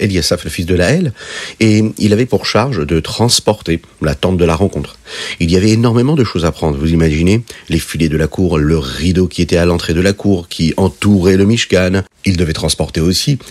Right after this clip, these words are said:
les filets de la cour, les cordes qu'on utilisait pour fixer au sol les deux couvertures inférieures qui, eux, recouvraient le Mishkan. Mais ils avaient également la responsabilité, bien, de démonter,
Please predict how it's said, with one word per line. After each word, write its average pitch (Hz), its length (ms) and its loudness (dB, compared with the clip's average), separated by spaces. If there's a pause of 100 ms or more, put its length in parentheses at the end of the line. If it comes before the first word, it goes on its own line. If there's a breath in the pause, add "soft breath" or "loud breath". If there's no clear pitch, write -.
les 80 120 2
filets 80 240 0
de 80 80 0
la 101 120 4
cour, 120 340 0
les 92 140 0
cordes 127 320 0
qu'on 92 120 -2
utilisait 98 420 0
pour 101 120 -2
fixer - 300 -2
au 95 80 4
sol 107 320 2 (260 loud breath)
les 82 160 2
deux 85 260 2
couvertures 98 640 0
inférieures 127 840 4 (240 loud breath)
qui, 101 200 4
eux, 107 120 6
recouvraient 107 800 0
le 92 100 2
Mishkan. 101 520 0 (260)
Mais 110 140 4
ils 92 220 0
avaient 92 320 4
également 95 340 2
la 78 280 -2
responsabilité, 85 1200 0 (380 loud breath)
bien, 73 340 -2
de 73 120 -2
démonter, 87 760 2